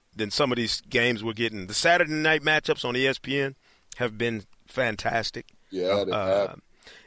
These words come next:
Speaker 1: you know, a lot of these, you know, and, and Ch-, I love it when Kenny and Charles and Shaq bash on the game on, you know, whatever the game is on Thursday night. Like, "Oh, this is horrible." You know, Charles is like, "Ah, I can't watch this. I don't know why we got this team." But there have been some good games.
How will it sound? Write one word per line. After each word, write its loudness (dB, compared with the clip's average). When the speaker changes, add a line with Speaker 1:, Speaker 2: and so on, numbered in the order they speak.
Speaker 1:
you -4
know, 0
a -2
lot 6
of -2
these, -2
you -2
know, 4
and, 0
and 0
Ch-, 4
I 6
love 6
it 4
when -2
Kenny 2
and 0
Charles 4
and 0
Shaq 4
bash 4
on 2
the -2
game 2
on, -2
you -4
know, 2
whatever 2
the -4
game 2
is -4
on -8
Thursday -2
night. -2
Like, 6
"Oh, 4
this 2
is -8
horrible." 4
You -4
know, -4
Charles 4
is -14
like, -4
"Ah, 6
I 4
can't 4
watch 4
this. 0
I 2
don't 2
know 4
why 6
we 0
got -2
this -8
team." -6
But 2
there 6
have 4
been 4
some 0
good 4
games. 2